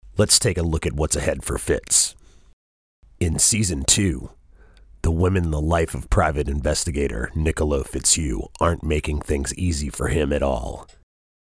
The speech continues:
His mother has told Father O'Malley, the priest at Saint Rita's, he would investigate, for free, the case of Eileen O'Connor. Eileen lost fifty thousand dollars to conman Benedict Saint Giles, and now believes she's part of the rebirth of the Catholic Church.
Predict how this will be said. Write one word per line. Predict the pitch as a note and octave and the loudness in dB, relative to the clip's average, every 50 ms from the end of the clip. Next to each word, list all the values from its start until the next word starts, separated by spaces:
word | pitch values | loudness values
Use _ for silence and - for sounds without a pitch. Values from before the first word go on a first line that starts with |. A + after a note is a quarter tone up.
| _ _ _ _ _ _ _ - | _ _ _ _ _ _ _ -2
His | - G2+ E2+ E2+ | 0 2 2 4
mother | G#2+ B2+ C3+ B2+ G2+ D#2+ | 4 4 4 4 2 2
has | D#2 - | 0 0
told | - - F#2 E2+ D#2 - | 0 2 0 0 0 2
Father | - F#2 E2+ E2+ E2 E2 D2+ | 4 4 4 6 4 2 2
O'Malley, | C#2+ C#2+ C#2+ C#2+ D2+ D#2 D#2 - - G1+ - - - - - | 2 0 2 2 4 4 2 0 -2 -6 -8 -10 -10 -2 -2
the | - | -2
priest | - - - A#2 A2 G2 - - - | 0 0 0 0 2 2 2 0 0
at | D#2+ - | 2 2
Saint | - - - F#2 E2+ - | 2 4 4 2 0 0
Rita's, | - E2 F#2+ F#2 D#2 C2+ G#1 - - - - - - | -2 0 2 2 2 0 0 2 2 2 0 -2 -10
he | - - A#2+ A#2 | -2 2 4 4
would | G2+ F#2 D2+ | 4 4 2
investigate, | D#2 D#2 D2 C#2 F2+ E2+ - - F#2+ D#2+ D2 C#2 G#1+ G1+ - - - | 0 -2 0 2 2 2 2 0 0 0 -2 -2 -2 -4 -6 -10 -6
for | - - G2 F2+ | 2 2 2 2
free, | - - - G#2+ G#2 F#2+ D2 A1 A#1 A1+ | 2 0 2 2 2 2 0 -2 -6 -2
the | - E2+ | -2 -2
case | - - - F#2+ E2+ - - | 0 2 2 4 4 4 2
of | F#2 - - | 2 2 4
Eileen | - F2+ E2+ E2+ E2+ F#2 F2+ F2+ F2 | 4 4 4 4 0 0 0 2 2
O'Connor. | F#2 F2+ F2 - - E2 D#2 - - - - - - - - - - - - - - _ - - - | 2 2 2 2 2 2 2 2 -2 -4 -6 -6 -6 -14 -20 -20 -20 -20 -20 -20 -20 _ -4 2 2
Eileen | E2+ E2 F2+ F#2+ A2 G#2+ F#2+ F2 | 2 2 2 0 0 2 2 2
lost | D#2+ D#2 D2+ D2+ - - - | 4 4 4 4 2 0 0
fifty | A2+ G2 - - E2+ | 0 -2 0 -2 -2
thousand | D2 D#2 F2 E2 E2+ E2+ E2 D#2+ | 2 4 4 4 4 2 2 2
dollars | D#2 D#2+ E2 D#2+ A#1+ G#1+ - - | 4 4 4 2 0 -2 -2 -2
to | - D#2 | -2 -2
conman | - E2+ E2 E2 E2 D#2+ D#2+ D2+ D2 C#2 C#2 | 0 2 2 2 2 2 0 0 0 0 0
Benedict | C2 D2+ D#2 D2 C#2 D2 C#2+ - | 0 0 0 0 0 -2 -2 0
Saint | - - - F2 D#2 C#2+ C#2+ | 0 0 0 0 -2 -2 0
Giles, | - E2+ E2 E2 D#2+ D2 C2+ B1 - - - - - - - - - - - | 2 4 4 4 4 2 0 -2 -2 -2 -2 -2 -2 -4 -10 -18 -20 0 0
and | F#2+ F2+ F2+ | 2 2 4
now | D#2+ E2 E2+ F2 F2+ | 4 4 4 4 4
believes | D#2 F2 D#2+ D#2+ E2 D#2 D2 C2+ C2 | 4 2 2 2 2 2 2 2 2
she's | - - - E2 - | 2 2 2 0 2
part | - - - F2+ E2 D#2 | 2 4 4 4 2 2
of | |
the | C#2+ D2 | 0 0
rebirth | D2 C#2+ E2 F2 D2 D2 D2 C2 C2 - | 0 2 2 2 4 2 2 2 0 -2
of | C2 A#1+ | -4 -4
the | - C#2 | -4 -2
Catholic | - - D#2+ C#2 - C#2 A#1+ - | 2 2 2 2 2 -2 -2 0
Church. | - - - D2+ B1+ A1 - - - - | 2 2 2 2 0 0 0 0 0 0